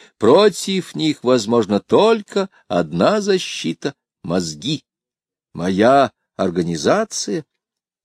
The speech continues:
Он вдруг подозрительно вскинул на меня глаза, как будто сказал лишнее. Тогда я решился. Объяснил, стараясь говорить шутливо, что мое положение странное.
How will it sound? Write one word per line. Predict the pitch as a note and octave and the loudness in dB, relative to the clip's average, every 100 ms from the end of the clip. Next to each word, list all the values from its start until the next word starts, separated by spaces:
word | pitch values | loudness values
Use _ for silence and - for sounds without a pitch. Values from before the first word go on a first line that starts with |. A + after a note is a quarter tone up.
| _ | _
Он | - G#2 A#2 | -2 2 2
вдруг | G#2 A2 A#2+ | 0 2 0
подозрительно | - A2 A2+ G2+ G#2+ A#2+ G#2 A#2 A#2+ | 2 4 4 4 2 0 0 -2 -2
вскинул | A2+ - - A#2 A#2+ A#2+ | -2 -6 -4 -2 0 -2
на | |
меня | A#2 A#2 A#2 | 0 0 0
глаза, | A#2+ B2 G2 F#2 F2 E2+ - | 2 0 0 -2 -2 -4 -8
как | F#2 E2+ | -10 -8
будто | D#2+ G#2+ _ B2+ | -6 -8 _ -12
сказал | - A2 F#2 G#2+ | -6 -4 -2 -2
лишнее. | G#2 F#2 - F#2 F#2 _ _ _ _ _ _ _ _ _ _ _ - - - | -2 -4 -8 -12 -14 _ _ _ _ _ _ _ _ _ _ _ -20 -20 -10
Тогда | - F#3+ A3+ | 0 2 4
я | F#3 | 6
решился. | G#2 - G2 F#2 - - _ _ _ _ _ - | 4 2 -4 -6 -10 -14 _ _ _ _ _ -4
Объяснил, | F3+ C#3+ B2+ F#3 G#3+ A3 - | 2 2 2 2 0 0 -6
стараясь | - - A#2+ F#3 E3+ | -16 0 2 4 2
говорить | G#2+ A2+ E3 | 2 2 2
шутливо, | - - C3 F3+ F#3 | -2 -10 -6 -2 -2
что | D#3+ - A2 | -2 0 0
мое | A2 C3+ G3 | 2 0 0
положение | C#3+ B2+ E3 F3+ F3 | 0 0 0 0 -2
странное. | - B2+ G#2 F2 F2 F#2 | -4 -2 0 0 -4 -8